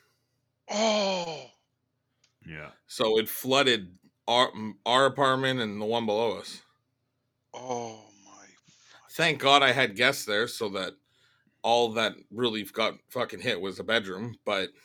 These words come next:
Speaker 3: the guy downstairs from us, his fucking place is ruined, so.
Speaker 2: Yeah, pretty terrible, Godfather. You should see the, uh,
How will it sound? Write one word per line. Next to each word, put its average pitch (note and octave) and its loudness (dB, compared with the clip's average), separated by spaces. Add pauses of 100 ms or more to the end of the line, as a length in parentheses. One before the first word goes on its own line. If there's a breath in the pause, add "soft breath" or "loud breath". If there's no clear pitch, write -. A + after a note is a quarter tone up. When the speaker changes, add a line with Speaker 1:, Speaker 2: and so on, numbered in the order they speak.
(1600)
Speaker 3:
the G#2+ -6
guy B2 6
downstairs A#2 0
from C3+ -4
us, C3+ -4
his F#2+ -12
fucking A2 -6
place G2+ -6
is G2+ -20
ruined, F2+ -10
so. - -18 (1200)
Speaker 2:
Yeah, G2 -6 (240)
pretty C3+ 4
terrible, C3 4
Godfather. A2 2
You G#2 2
should G#2 -6
see B2 -6
the, G#2 -2
uh, F#2+ -4